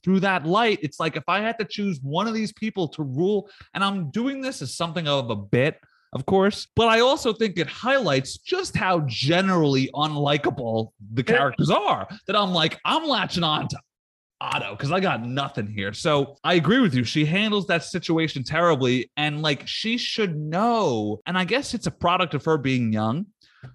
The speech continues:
Speaker 1: but to not have the foresight to see the chain of events that could unfold from that point, like, to, uh, eventually stab in the heart the one person protecting your secret.
Speaker 2: Very carelessly. Like, she can handle that rejection in a much better way.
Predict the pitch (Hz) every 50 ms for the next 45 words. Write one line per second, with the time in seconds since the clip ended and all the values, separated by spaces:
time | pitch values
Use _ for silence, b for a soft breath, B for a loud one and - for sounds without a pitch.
0 | B B _ - 175 165 170 - - 180 165 151 147 147 151 160 175 185 208 -
1 | - 180 185 185 185 156 143 139 - - - 139 135 135 139 147 139 - - 156
2 | 165 180 175 - - 131 117 - 147 139 127 127 107 - - 131 131 131 131 139
3 | 123 117 110 101 110 110 117 123 143 - - 117 110 - 131 113 85 110 117 120
4 | 117 - - 117 107 113 123 127 120 - 131 123 123 113 - - 123 127 147 127
5 | 147 131 - - 139 117 - - 123 120 - - 123 113 127 139 170 165 - 202
6 | 190 196 175 - _ - - - - - - 151 143 147 156 170 165 147 170 156
7 | 143 120 - - - 127 120 123 131 160 190 - - - 120 120 120 113 117 120
8 | 131 147 160 156 131 - - 127 123 127 127 - 160 160 160 156 - 135 120 -
9 | - - 135 135 135 - - 143 147 156 165 165 - - - 117 117 120 117 -
10 | - - 143 160 - 247 269 269 269 - - _ - 156 143 143 240 269 285 302
11 | 302 254 - - 208 180 160 147 131 131 - - 147 120 123 156 190 - - 262
12 | 285 - 330 311 226 165 190 247 269 277 262 277 269 226 185 202 208 214 214 190
13 | 180 185 147 139 170 160 - - - 233 226 208 202 202 202 202 190 190 190 190
14 | 196 196 202 202 202 202 196 - - - 208 208 202 196 190 185 170 170 180 170
15 | 165 151 143 131 -